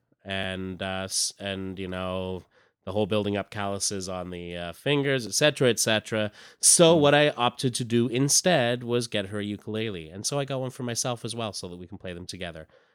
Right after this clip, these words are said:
Speaker 1: So we,
Speaker 2: Aw.
Speaker 1: we had a little bit of, uh, a little bit of time playing with them earlier today,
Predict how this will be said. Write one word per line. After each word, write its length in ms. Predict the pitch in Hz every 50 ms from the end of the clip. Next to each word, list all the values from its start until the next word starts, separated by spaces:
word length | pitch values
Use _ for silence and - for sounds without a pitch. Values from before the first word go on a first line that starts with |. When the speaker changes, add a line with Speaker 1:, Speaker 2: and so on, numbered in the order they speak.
| _ -
Speaker 1:
So 100 | - 117
we, 80 | 110
Speaker 2:
Aw. 240 | 107 104 104 - 76 -
Speaker 1:
we 100 | 117 110
had 200 | 107 139 139 135
a 60 | 139
little 180 | 135 135 139
bit 160 | 135 123 139 131
of, 240 | 131 127 117 117
uh, 240 | 131 123 123 123 117 101
a 120 | 113 120
little 180 | 123 127 127 127
bit 140 | 120 127
of 100 | 123 113
time 320 | - - 127 117 117 117 110
playing 260 | - 120 113 110 110
with 140 | 110 110 101
them 320 | 110 110 107 107 107 110 -
earlier 380 | 101 104 107 104 107 104 104
today, 520 | 98 - - 95 95 95 92 92 95 92